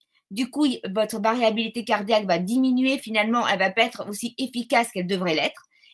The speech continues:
Et ça va évidemment créer des problèmes. C'est aussi un marqueur de mauvaise santé et de stress et de burn-out. Et aussi, nous allons voir tout de suite des neurotransmetteurs.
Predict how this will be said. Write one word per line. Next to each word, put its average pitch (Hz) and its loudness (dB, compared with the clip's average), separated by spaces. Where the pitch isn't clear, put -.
Et 277 0
ça 240 2
va 226 4
évidemment 202 -2
créer 247 -2
des 220 -2
problèmes. 226 0
C'est - -8
aussi 330 0
un 277 2
marqueur 233 2
de 208 -2
mauvaise 262 2
santé 214 -6
et 220 -4
de 202 -2
stress 226 -2
et 240 -2
de 220 4
burn-out. 180 0
Et 349 8
aussi, 226 0
nous 254 2
allons 190 4
voir 196 4
tout 180 -6
de 170 -8
suite 285 -2
des 269 2
neurotransmetteurs. 247 4